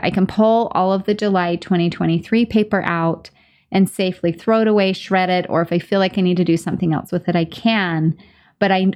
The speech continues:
automatically know there's just this alert that that paper is ready to be thrown away or ready to be gotten rid of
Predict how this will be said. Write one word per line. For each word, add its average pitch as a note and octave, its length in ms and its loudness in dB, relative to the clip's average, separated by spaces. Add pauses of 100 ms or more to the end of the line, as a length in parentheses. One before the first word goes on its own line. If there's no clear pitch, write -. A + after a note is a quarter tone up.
(140)
automatically A3+ 800 2
know F#3+ 260 4
there's E3 180 0
just - 220 -6
this - 240 -4
alert G3+ 540 0
that - 120 -4
that F#3+ 220 -2
paper F#3+ 420 0
is G3 200 -4
ready E3+ 320 0
to E3 160 -12
be F3 120 0
thrown E3 320 -2
away D#3 380 0 (160)
or E3 140 -4
ready E3 260 0
to - 120 -18
be E3 260 2
gotten E3 380 0
rid E3+ 180 2
of D#3 360 0